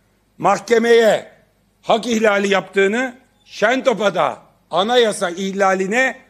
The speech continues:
ortak olduğunu karara bağlıyor. Ama o Şentop şimdi tutmuş makale yazacakmış. Sen makale yazacaktıysan kendi dokunulmazlık yeniden kazanılır dediğin konuda yazaydın,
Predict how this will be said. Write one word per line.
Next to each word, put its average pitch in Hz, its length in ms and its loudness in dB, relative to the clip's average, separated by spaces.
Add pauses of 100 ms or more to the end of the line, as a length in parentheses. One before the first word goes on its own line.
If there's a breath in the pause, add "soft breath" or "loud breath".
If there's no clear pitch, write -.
(240)
ortak 202 480 2
olduğunu 202 540 0
karara 175 480 0
bağlıyor. 120 320 -8 (1040)
Ama 226 180 2
o 269 160 4
Şentop 233 560 -2 (300)
şimdi 247 340 -6
tutmuş 269 340 -4
makale 226 440 0
yazacakmış. 143 640 -6
Sen 208 180 -2
makale 214 440 0
yazacaktıysan 214 760 -2 (640 soft breath)
kendi 226 680 2
dokunulmazlık 226 840 0
yeniden 226 420 0
kazanılır 214 580 -2
dediğin 202 320 -2
konuda 196 320 -4
yazaydın, 185 580 0